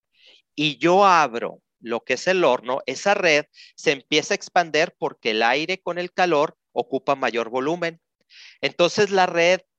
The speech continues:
se empieza a lo que es expander, se empieza a expander, pero la proteína todavía está cruda, todavía está flexible.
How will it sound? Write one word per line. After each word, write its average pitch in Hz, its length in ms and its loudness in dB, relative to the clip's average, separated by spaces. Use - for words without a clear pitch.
se - 220 -4
empieza 175 920 -2
a 110 200 -6
lo 107 240 -8
que 113 220 -2
es 147 140 -6
expander, 196 600 -2
se - 120 -8
empieza 123 260 -8
a - 20 -8
expander, 208 500 0
pero 151 480 2
la 139 200 0
proteína 156 640 -6
todavía 165 580 -2
está 156 280 -4
cruda, 175 520 0
todavía 147 260 -2
está 151 200 -6
flexible. 160 760 -8